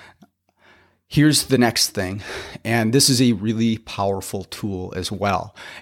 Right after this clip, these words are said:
And this is something you've gotta work on, that you've gotta build yourself, that I'm still working on personally building this, is a personal network. Okay, these are people that you know in the industry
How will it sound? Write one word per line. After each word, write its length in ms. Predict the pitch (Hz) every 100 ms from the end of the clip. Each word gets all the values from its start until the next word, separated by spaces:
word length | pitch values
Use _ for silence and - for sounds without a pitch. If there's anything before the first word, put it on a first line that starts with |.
| -
And 140 | 107
this 100 | 120
is 80 | 165
something 300 | 185 165 180
you've 180 | 151 139
gotta 200 | 135 123
work 280 | 104 127 -
on, 380 | 127 131 131 - _ -
that 120 | 110
you've 180 | 101 101
gotta 180 | 107
build 360 | 104 107 110 113
yourself, 760 | 95 - - 107 123 - - -
that 180 | 101 -
I'm 320 | 92 110 - -
still 500 | - - 101 107 104
working 460 | 107 110 104 110 104
on 360 | 104 110 117 _ _
personally 600 | - 107 - 110 113 117
building 560 | 107 104 101 117 120 104
this, 340 | 117 123 - - - - - -
is 440 | 131 123 120 - -
a 140 | 107
personal 880 | - - 139 139 147 135 131 120 _
network. 680 | 101 101 - - - - - - - -
Okay, 340 | - 95 107 101
these 280 | 92 123 -
are 100 | -
people 800 | - - - 131 127 120 113 - - -
that 300 | 95 95 -
you 160 | 120
know 500 | 147 123 107 104 107 - -
in 160 | 110
the 140 | 117 104
industry 640 | 98 - - 107 101 -